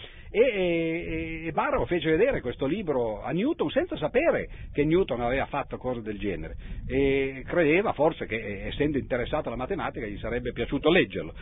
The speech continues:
Newton lo lesse e lì fu punto dall'orgoglio, perché capì che se non scriveva qualche cosa probabilmente altri avrebbero trovato una parte dei suoi risultati e gli avrebbero tolto la primogenitura, il,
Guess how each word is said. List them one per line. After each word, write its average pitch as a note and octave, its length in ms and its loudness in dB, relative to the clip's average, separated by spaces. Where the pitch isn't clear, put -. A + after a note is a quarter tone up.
Newton A#3+ 340 6
lo G3+ 100 4
lesse C4 360 0
e F#3+ 40 -2
lì D4 140 0
fu B3+ 200 -6
punto B3+ 380 -2
dall'orgoglio, A#2 640 -2
perché G#2+ 220 -8
capì A3+ 320 -2
che D#3 160 0
se C3+ 160 -4
non D3 160 -2
scriveva D#3+ 500 2
qualche B2+ 240 -2
cosa D#3 260 -2
probabilmente A#2+ 560 -2
altri E3 480 0
avrebbero C3+ 340 0
trovato C3+ 440 -4
una A2+ 200 -6
parte C3 400 -2
dei G2+ 120 -6
suoi B2 200 -4
risultati B2+ 600 -4
e C#3 180 -6
gli B2+ 80 -4
avrebbero C3+ 400 0
tolto C3 320 0
la A2 160 -2
primogenitura, A#2 880 -2
il, F2+ 180 -8